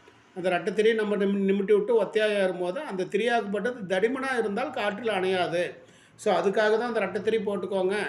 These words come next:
அணையாம இருக்கும் அப்படின்னு சொல்லுவாங்க. So, அதுக்கோசரம் அந்த வழக்கங்கள் அப்படியே வந்து தொடர்ந்து, "ரெட்டை திரி போட்டு ஏத்துங்க, ரெட்டை திரி போட்டு ஏத்துங்க."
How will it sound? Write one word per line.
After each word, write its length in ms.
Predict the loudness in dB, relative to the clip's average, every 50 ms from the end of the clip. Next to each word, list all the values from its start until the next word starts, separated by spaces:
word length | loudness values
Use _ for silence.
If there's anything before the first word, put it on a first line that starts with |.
| -8 -10 -12 -8
அணையாம 460 | -4 -2 0 2 2 0 0 0 0
இருக்கும் 400 | 0 -2 -2 -4 -6 -6 -6 -6 -8 -14 -20 -20 -20 -20 -20 -20 -12 -10
அப்படின்னு 320 | -8 -4 -4 -2 -2 -2
சொல்லுவாங்க. 520 | 0 2 2 4 2 2 0 0 -4 -8 -12 -16 -18 -14
So, 200 | -8 -6 -4 -4
அதுக்கோசரம் 640 | -4 -4 -4 -2 0 0 0 0 0 0 0 0
அந்த 120 | 0 0 0
வழக்கங்கள் 460 | 0 0 0 0 -2 -4 0 0 2
அப்படியே 300 | 0 0 0 0 0 0
வந்து 240 | 0 0 0 -2 -2
தொடர்ந்து, 600 | 0 0 0 0 0 0 2 2 2 2 0 -4 -8 -16 -20 -20 _ _ -6
"ரெட்டை 200 | -4 -4 -2 -2
திரி 180 | 0 0 0
போட்டு 340 | 0 0 -2 0 0 0 0
ஏத்துங்க, 260 | 0 0 -2 -2 0
ரெட்டை 240 | 0 0 -2 -4 -6
திரி 180 | -2 0 0 0
போட்டு 360 | 0 -2 -4 -2 0 -2 0
ஏத்துங்க." 380 | -2 -2 -4 -2 -2 -2 -4